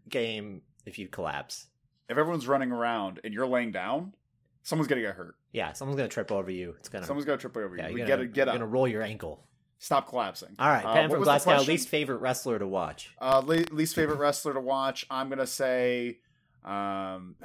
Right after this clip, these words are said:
Speaker 2: man, you picked a really good one with Q T.
Speaker 1: Yeah, I don't, I
Speaker 2: Um,
Speaker 1: don't like Q T because, uh, um, uh, <laughs> nothing. I was gonna make a joke, but I don't like Q T because he, uh, he's got such a big platform and,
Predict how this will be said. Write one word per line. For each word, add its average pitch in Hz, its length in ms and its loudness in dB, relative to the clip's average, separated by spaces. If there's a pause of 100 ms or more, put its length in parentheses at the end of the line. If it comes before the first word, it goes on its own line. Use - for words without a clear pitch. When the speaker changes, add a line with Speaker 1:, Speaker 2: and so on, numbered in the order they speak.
(180)
Speaker 2:
man, 113 260 -6
you 92 60 -12
picked 90 220 -16
a 92 40 -10
really 90 340 -8
good 87 220 -10
one 85 100 -12
with 82 140 -16
Q 95 180 -14
T. 87 400 -14
Speaker 1:
Yeah, 90 320 -6
I 90 340 0
don't, 185 200 6
I 143 60 6
Speaker 2:
Um, - 60 8
Speaker 1:
don't 190 100 8
like 180 220 6
Q 185 180 0
T 175 220 -2
because, 139 580 2
uh, 104 580 0 (460)
um, 87 120 -14 (1500)
uh, 87 440 -6 (640)
<laughs> - 300 -4
nothing. 85 240 -6
I 95 40 0
was 95 100 -4
gonna 110 140 -6
make 95 140 -6
a 90 60 -4
joke, 80 300 -6 (160)
but 156 120 10
I 170 120 10
don't 196 140 12
like 180 160 6
Q 170 140 2
T 151 160 -2
because 143 340 -2
he, 120 380 -6 (160)
uh, 101 220 -2
he's 120 240 -8
got 117 180 2
such 170 220 4
a 240 60 4
big 202 180 4
platform 143 800 4
and, 107 440 -2